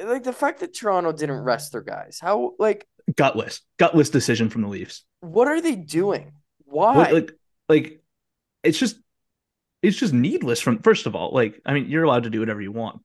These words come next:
Speaker 2: but, like, you're just risking guys getting hurt in a game that means nothing to them. So it felt really personal.
Speaker 1: I,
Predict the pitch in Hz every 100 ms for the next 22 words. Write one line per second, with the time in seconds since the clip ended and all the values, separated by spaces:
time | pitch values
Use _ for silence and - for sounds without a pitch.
0 | - 156 101 - _ _ _ _ _ -
1 | 127 113 123 131 160 110 113 151 - 123
2 | 117 117 113 117 113 117 120 107 107 123
3 | 113 110 139 190 123 117 123 135 127 117
4 | 117 113 98 104 - 123 - 156 120 120
5 | 110 - 104 - 92 - _ _ _ _
6 | _ _ _ _ _ _ _ _ 190 240